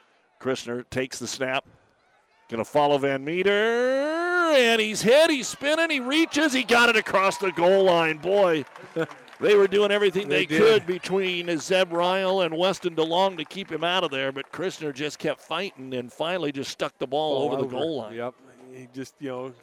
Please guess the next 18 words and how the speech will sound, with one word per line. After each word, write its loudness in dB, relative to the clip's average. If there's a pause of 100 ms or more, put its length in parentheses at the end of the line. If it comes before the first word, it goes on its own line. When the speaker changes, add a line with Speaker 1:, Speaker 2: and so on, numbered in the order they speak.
Speaker 2:
faked -4
that 0
handoff -2
to -12
Van -8
Meter -6
like -6
the -2 (140)
play -2
before, -6
then -10
he -14
kinda -8 (100)
booted -6
it -12
to -16
that -4
outside. -4